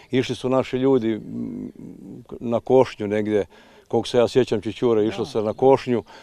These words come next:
kad je bila sezona, onda su išli negdje u Jasku dole, tako da su,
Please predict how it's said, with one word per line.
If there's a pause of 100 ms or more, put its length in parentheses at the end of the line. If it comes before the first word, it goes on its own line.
(160)
kad
je
bila
sezona,
onda
su
išli
negdje
u
Jasku
dole,
tako
da
su,